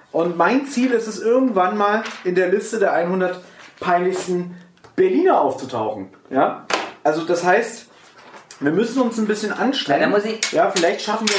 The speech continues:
Speaker 1: dieses Jahr so einen kleinen Shitstorm.
Speaker 2: Dann zeig mal kurz her.
Speaker 1: Ja?
Speaker 2: Wer ist denn so auf Platz dreiunddreißig, dreiundfünfzig?
Speaker 1: Ja, les mal vor.
Speaker 2: Silbermond.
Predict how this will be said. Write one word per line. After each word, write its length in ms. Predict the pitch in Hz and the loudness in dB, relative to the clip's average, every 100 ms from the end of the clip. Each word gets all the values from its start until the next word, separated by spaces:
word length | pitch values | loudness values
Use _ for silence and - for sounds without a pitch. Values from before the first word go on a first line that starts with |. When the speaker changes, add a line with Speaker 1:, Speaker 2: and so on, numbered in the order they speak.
| 185 | -2
Speaker 1:
dieses 220 | 202 214 | -6 -2
Jahr 120 | 208 | -2
so 80 | 185 | 0
einen 100 | 185 | -4
kleinen 280 | 190 185 180 | -2 -2 0
Shitstorm. 540 | - 294 - - 131 | -4 -6 -8 -4 0
Speaker 2:
Dann 120 | 135 135 | 0 0
zeig 200 | 147 147 | 0 0
mal 80 | 139 | -4
kurz 240 | 131 - | -6 -2
her. 100 | 143 | 0
Speaker 1:
Ja? 60 | 131 | 2
Speaker 2:
Wer 140 | 139 | 0
ist 160 | 156 - | -2 0
denn 180 | 156 143 | 0 0
so 120 | 143 | 0
auf 260 | 147 135 - | 2 0 0
Platz 440 | 139 127 - - - - | 0 0 -2 -14 -18 -2
dreiunddreißig, 680 | 139 143 135 127 127 123 - | 0 2 2 2 2 0 0
dreiundfünfzig? 760 | 151 147 143 - - - - - | 0 0 -4 -4 -10 -12 -8 0
Speaker 1:
Ja, 200 | 143 - | 0 2
les 180 | 156 156 | 0 0
mal 120 | 139 | 0
vor. 280 | 120 104 - | 0 -2 -4
Speaker 2:
Silbermond. 720 | 143 180 160 139 - 113 - | 2 4 4 2 0 -8 -10